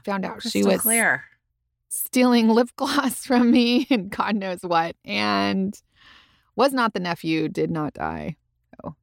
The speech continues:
Speaker 1: yeah, people are, people have a problem lying.
Speaker 2: I know. I wish I knew more about, I mean, we just say, like, compulsive liar, but, I mean, there's gotta be, like, a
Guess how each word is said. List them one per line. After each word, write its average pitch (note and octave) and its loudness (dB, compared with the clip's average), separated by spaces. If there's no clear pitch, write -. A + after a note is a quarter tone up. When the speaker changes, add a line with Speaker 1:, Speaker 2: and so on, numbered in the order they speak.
Speaker 1:
yeah, C#4 -4
people D4+ -4
are, E3 -2
people D4 0
have F4+ 0
a B3+ -4
problem D#3+ -4
lying. - -6
Speaker 2:
I E4 0
know. F4 2
I A3+ 4
wish C#4+ -10
I C#4+ -6
knew C4 -4
more A3 2
about, F3+ 0
I F#3 -4
mean, F#3+ -10
we G3 -8
just G3+ -10
say, F3+ -2
like, D#3+ -2
compulsive E3 -8
liar, D3+ -2
but, C3+ -2
I C#3+ -6
mean, D3 -10
there's D3 -8
gotta D3 -2
be, C#3+ -10
like, B2+ -6
a B2+ -4